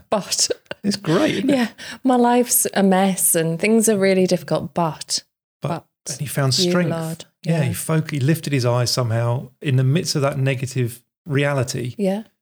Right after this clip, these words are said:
Speaker 2: He was able to lift his eyes above that onto the Lord, and that gave him strength. So he didn't come underneath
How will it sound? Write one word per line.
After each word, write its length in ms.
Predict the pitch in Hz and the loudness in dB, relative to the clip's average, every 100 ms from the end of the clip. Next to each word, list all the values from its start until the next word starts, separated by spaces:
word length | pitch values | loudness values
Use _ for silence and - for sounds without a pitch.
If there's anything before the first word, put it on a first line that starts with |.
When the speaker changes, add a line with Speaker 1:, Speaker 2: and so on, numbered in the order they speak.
| _ | _
Speaker 2:
He 140 | - 120 | -4 -2
was 180 | 127 135 | 0 2
able 300 | 156 147 123 | 2 2 -2
to 120 | 131 | 0
lift 220 | 127 123 | -2 -2
his 120 | 120 | -2
eyes 300 | 120 117 113 | 0 0 -2
above 400 | 107 - 143 147 | -4 -2 -2 -2
that 280 | 110 110 - | -6 -6 -6
onto 320 | 156 147 - 123 | -2 -2 0 -2
the 60 | |
Lord, 280 | 107 107 98 | -2 -2 -4
and 140 | 120 | -4
that 160 | 127 - | -4 -4
gave 200 | 139 120 | -2 -2
him 120 | 117 | -2
strength. 440 | 113 - 156 123 - | -2 -2 -4 -6 -12
So 140 | - 139 | -2 0
he 60 | |
didn't 180 | 147 165 | 0 -2
come 220 | - 131 | -2 -4
underneath 680 | - 147 127 131 175 - - | -2 0 2 2 2 -2 -12